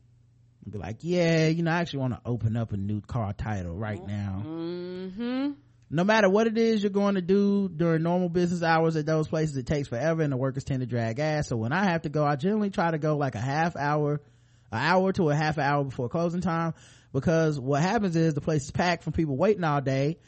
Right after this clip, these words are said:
Speaker 1: But now it's close to closing time. All of a sudden, the workers get batteries in their backs and just try to rush folks out.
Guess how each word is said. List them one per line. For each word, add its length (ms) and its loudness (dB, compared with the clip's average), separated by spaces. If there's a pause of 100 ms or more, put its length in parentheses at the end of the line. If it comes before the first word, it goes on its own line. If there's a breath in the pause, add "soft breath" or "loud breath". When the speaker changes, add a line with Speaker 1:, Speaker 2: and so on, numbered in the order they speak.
(220 soft breath)
Speaker 1:
But 160 0
now 520 2 (260)
it's 140 -2
close 240 0
to 60 -12
closing 320 0
time. 320 0
All 60 2
of 60 -2
a 40 -2
sudden, 280 2
the 60 0
workers 280 -2
get 200 -6
batteries 340 2
in 100 0
their 100 -2
backs 340 0
and 100 -2
just 160 -4
try 140 -2
to 80 -4
rush 240 -2
folks 320 -2
out. 220 -6